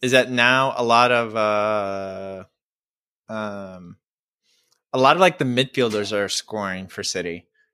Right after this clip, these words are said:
Like, I think, like, Gundogan scored twice, right?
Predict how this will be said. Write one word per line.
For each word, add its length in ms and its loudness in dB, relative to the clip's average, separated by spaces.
Like, 200 4
I 80 4
think, 220 -2
like, 200 2
Gundogan 760 0
scored 340 0
twice, 540 -2
right? 400 -4